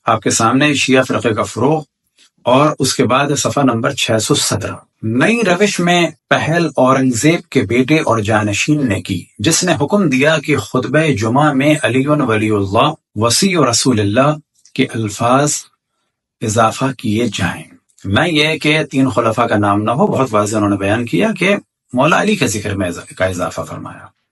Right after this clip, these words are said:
और उस जिक्र में problem क्या था? बिलाखिर चौथे खलीफा का जिक्र अगर दो अलकाब के साथ हो गया तो problem क्या था इसमें? आगरा, अहमदाबाद और बाज दूसरे शहरों में अहले सुन्नत वल जमात ने इस हुक्म की मुखालफत की,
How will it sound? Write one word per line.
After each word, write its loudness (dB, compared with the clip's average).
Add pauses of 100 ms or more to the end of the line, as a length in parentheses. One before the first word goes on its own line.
(560)
और 4
उस 0
जिक्र 0
में -2
problem 0
क्या 2
था? -4
बिलाखिर -2
चौथे 0
खलीफा 2
का 0
जिक्र 0
अगर 0 (100)
दो 2 (380)
अलकाब 0
के -2
साथ 0
हो 4
गया 2
तो -4
problem 2
क्या -2
था -12
इसमें? -14 (220)
आगरा, 2
अहमदाबाद 2
और 2
बाज 2 (120)
दूसरे 0
शहरों 2
में 0
अहले -2
सुन्नत 0 (280)
वल 0
जमात 0
ने 0
इस -2
हुक्म 0
की 0
मुखालफत 0
की, -4